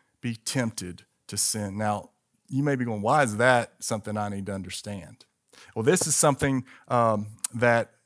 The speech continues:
was, has, again, has been very instrumental in my own life. Let's look at verse twelve. It says, "Let not sin, therefore, reign in your mortal body to make you obey its passions."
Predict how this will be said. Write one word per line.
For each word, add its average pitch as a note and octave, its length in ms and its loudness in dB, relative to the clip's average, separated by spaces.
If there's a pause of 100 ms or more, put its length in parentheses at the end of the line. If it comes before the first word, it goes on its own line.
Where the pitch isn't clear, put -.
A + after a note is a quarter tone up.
(140)
was, A2+ 260 -8
has, B2 160 -2
again, A#2+ 380 0
has A2 140 -4
been A2 140 -2
very A#2+ 200 2
instrumental A2+ 420 -2
in G#2 120 -4
my G#2+ 100 0
own C3 200 0
life. F#2 300 -8 (240)
Let's D#3+ 140 2
look G#3 120 4
at D#3+ 60 -2
verse D3 200 2
twelve. F#2 440 -6 (1500)
It - 720 -18
says, C#3 300 0
"Let F3 300 4
not F#3 260 4
sin, B2+ 640 4 (420)
therefore, A2 840 -4 (480)
reign D3+ 400 0
in B2+ 200 0
your A2+ 160 0
mortal A#2+ 360 0
body G#2 540 0 (1000)
to A#2 80 -4
make B2 320 2
you G#2+ 180 -4
obey G2+ 560 -4
its - 220 -4
passions." D3 720 -10